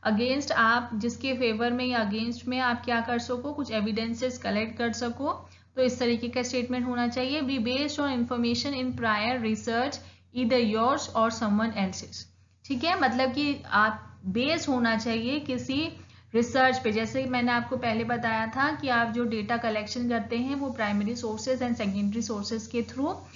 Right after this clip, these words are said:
तो secondary sources भी बहुत important होते हैं आपके research point of view से। तो जो भी आप research, research statement तैयार करेंगे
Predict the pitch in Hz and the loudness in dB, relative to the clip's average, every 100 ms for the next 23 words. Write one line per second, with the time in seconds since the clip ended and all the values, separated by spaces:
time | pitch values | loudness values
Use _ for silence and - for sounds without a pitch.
0 | - _ 240 254 233 254 262 294 294 262 | -20 _ -2 0 2 2 2 0 0 0
1 | 277 285 285 262 247 254 254 254 240 247 | 0 0 0 -2 0 0 0 2 0 0
2 | 262 269 254 254 269 254 240 262 247 247 | -2 -4 -2 -2 0 0 0 -2 0 -2
3 | 247 247 240 240 247 254 247 247 294 302 | -4 -2 0 0 -4 -6 -8 -4 -4 0
4 | 262 247 247 285 311 294 247 254 240 - | 0 2 2 2 0 0 -2 -2 -6 -6
5 | 214 226 262 262 254 - 240 233 247 262 | -4 -2 0 -2 -4 -2 0 0 0 -2
6 | 247 214 214 226 226 214 208 208 277 | 0 2 2 2 0 -2 -2 0 -2